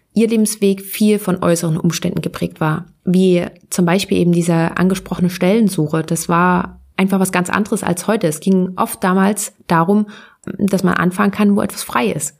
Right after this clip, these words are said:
Und die Kinderbetreuung zu regeln, gerade wenn man auch noch alleine ist und der Partner ganz, ganz viele Kilometer weit weg oder andere externe Vorgaben, die es gibt und damals eben auch gab bei ihr.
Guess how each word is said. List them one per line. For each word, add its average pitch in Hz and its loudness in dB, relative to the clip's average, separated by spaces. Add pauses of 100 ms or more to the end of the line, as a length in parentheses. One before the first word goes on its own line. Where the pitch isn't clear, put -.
Und 165 0 (380)
die 214 -2
Kinderbetreuung 165 0
zu 180 -2
regeln, 165 0
gerade 175 0
wenn 170 2
man 170 2
auch - -4
noch 170 -2 (220)
alleine 180 4
ist 151 -4
und 165 0
der 160 0
Partner 180 0
ganz, 180 -2
ganz 175 -2
viele 175 2
Kilometer 175 0
weit 170 0
weg 190 -4 (120)
oder 175 0
andere 185 0
externe 165 -2
Vorgaben, 160 0 (180)
die 180 4
es 180 -2
gibt 185 -4 (120)
und 170 -2
damals 180 2
eben 185 0
auch - -2
gab 139 -2
bei 151 -2
ihr. 151 -2